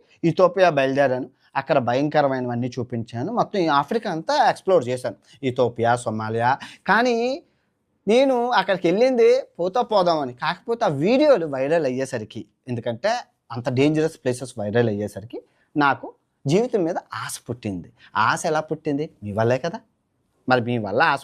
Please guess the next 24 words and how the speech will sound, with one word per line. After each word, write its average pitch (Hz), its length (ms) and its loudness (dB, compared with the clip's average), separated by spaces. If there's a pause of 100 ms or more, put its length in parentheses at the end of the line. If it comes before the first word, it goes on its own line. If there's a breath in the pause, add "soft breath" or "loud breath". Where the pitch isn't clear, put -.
పుట్టినప్పుడు 127 600 -6 (260 loud breath)
నేను 185 320 4
ఎంత 220 540 0 (360 soft breath)
కృతజ్ఞతా 254 720 2
భావంతో 175 560 2
మీ, 139 360 -2
మీతో, 170 440 2
మీ 170 100 6
దగ్గర 143 260 0
ఉండాలి. 117 360 -6
మీరు 110 420 -8
ఏం 185 280 4
చేయమన్నా 196 420 2 (260)
అది 123 120 -10
నేను 104 180 -14 (100)
చేయడానికి 95 340 -12
సిద్ధం. 92 240 -14 (200 soft breath)
అందుకే 127 380 0 (220)
ఎప్పటికొచ్చి 285 640 2 (220 loud breath)
వాళ్ళకి 190 240 2
ఎటువంటి 208 380 0
హాని 226 320 0
జరగకూడదని, 175 600 -2
ఈవెన్ 220 220 4